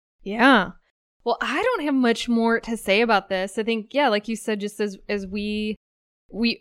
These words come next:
the industry itself might be really slow to change, but as individuals who are going out into our jobs with our circles, the more that we, um, think a little more critically, which I think we,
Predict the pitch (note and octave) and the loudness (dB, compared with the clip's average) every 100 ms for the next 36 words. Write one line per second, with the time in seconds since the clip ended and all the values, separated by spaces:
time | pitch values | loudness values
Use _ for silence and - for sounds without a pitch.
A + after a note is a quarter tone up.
0 | A3 A#3+ A#3+ C4+ D#4+ - G3+ D#3 - A3+ | 4 6 6 2 0 -2 -4 -4 -6 -2
1 | C4 G#3 F#3+ F3 F3 F3+ F#3 F3+ - F#3 | -2 -2 -4 -6 -4 -4 -2 -2 0 0
2 | F3+ F3 F#3 F#3+ - G#3+ G#3 F#3 G3+ D4 | 0 -2 -6 -8 -2 -2 -2 -2 -2 -2
3 | C#4 F#3 F#3 - A3+ G3+ G3 G3 G3+ F#3 | -2 -2 -6 -6 -2 0 0 -2 -2 -4
4 | F#3+ B3 - G#3+ A3 G#3+ G#3 G3 F#3+ F#3+ | -8 -10 -4 4 4 6 4 4 2 -2
5 | F3+ - F#3+ - F#3+ - F#3 F#3 F#3 F#3+ | -4 -2 -2 -2 -4 2 2 2 2 2
6 | F#3+ G3 F#3+ F3+ G3 G#3+ G3+ - _ - | 6 6 6 4 4 6 4 0 _ -20
7 | - _ _ _ _ - A3 F#3+ F#3 F3+ | -20 _ _ _ _ 0 2 4 2 2
8 | - D#4 - - B3+ B3+ B3 G#3+ - A3 | 4 4 4 -4 4 6 6 4 2 2
9 | A3 - D#4+ C#4 - G#3 B3+ C4 G3+ | 2 0 4 6 4 2 2 4 2